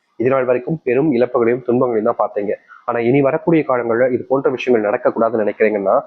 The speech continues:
நீங்க மற்றவர்களிடம் வெளிப்படையாக பேசுவதை குறைச்சுக்கிட்டு எது சரியோ எது தப்போ எத-, என் நேரத்தை ஏத்துக்க மாதிரி உங்களை நீங்க மாத்திக்கலைன்னா நீங்க ரொம்ப அனுபவிப்பீங்க. அதுவும் வாழ்க்கையில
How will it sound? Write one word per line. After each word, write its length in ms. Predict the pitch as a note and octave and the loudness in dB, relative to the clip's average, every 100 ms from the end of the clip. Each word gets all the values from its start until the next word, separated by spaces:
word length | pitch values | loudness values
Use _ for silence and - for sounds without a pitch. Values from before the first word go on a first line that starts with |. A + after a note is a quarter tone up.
| - _ | -6 _
நீங்க 300 | - B2+ A#2 G#2+ C#3+ - | -2 0 2 2 0 0
மற்றவர்களிடம் 720 | A2+ - - F3+ D3 A2 B2 | -2 -2 -6 -2 0 0 0
வெளிப்படையாக 580 | A2+ C3+ D#3+ C#3+ A#2 B2 A2+ | 0 0 2 2 2 0 0
பேசுவதை 340 | A2+ - G#2+ G#2 | 0 2 0 0
குறைச்சுக்கிட்டு 480 | A2 A2 G#2+ G2+ C3+ D#3+ _ _ A#2 | -2 -2 -4 -2 -2 -4 _ _ -6
எது 140 | A#2 A#2 | -4 -2
சரியோ 260 | A2 A2 D3+ A#2 | 0 2 2 2
எது 100 | A2+ | 0
தப்போ 300 | G#2+ - D#3 E3+ | 0 -2 -2 0
எத-, 280 | A#2 A2+ A2 A2 | 2 2 2 2
என் 120 | A2+ A2+ | 2 2
நேரத்தை 300 | C3 - A2+ | 2 0 -2
ஏத்துக்க 260 | - G#2+ G#2+ | 0 0 0
மாதிரி 160 | A2+ D3+ | 0 0
உங்களை 360 | - A#2+ E3 E3+ | 2 2 4 2
நீங்க 140 | C3+ A2+ G#2+ | 2 0 0
மாத்திக்கலைன்னா 480 | A2+ B2+ G#2+ G#2 A2+ | 0 -2 0 0 -2
நீங்க 200 | G#2 G2+ | -2 -2
ரொம்ப 260 | G2+ A2+ C3+ | -2 0 0
அனுபவிப்பீங்க. 500 | G#2 G#2+ - G2 G2+ - - - | 0 -4 -6 -6 -6 -8 -12 -12
அதுவும் 280 | - A#2+ B2+ | -4 -2 2
வாழ்க்கையில 400 | A2 A#2+ A#2+ A#2 | 2 0 0 0